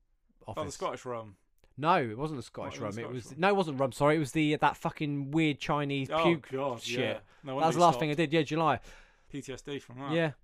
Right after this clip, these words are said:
Speaker 2: The thing is, it's funny 'cause I made a, um, I've, I made the part,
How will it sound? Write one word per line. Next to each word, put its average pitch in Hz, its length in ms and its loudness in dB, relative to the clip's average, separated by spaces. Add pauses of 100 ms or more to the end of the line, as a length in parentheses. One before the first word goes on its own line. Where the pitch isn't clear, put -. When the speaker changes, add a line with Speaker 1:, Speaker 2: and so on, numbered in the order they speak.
(380)
Speaker 2:
The - 60 -10
thing 214 120 6
is, 165 60 2
it's 151 100 -4
funny 175 160 -2
'cause - 80 -4
I 156 60 0
made 170 260 0
a, 147 260 2
um, 135 560 -4 (240)
I've, 135 280 0 (580)
I 139 80 -2
made 160 520 0
the 143 500 -4 (880)
part, 143 480 2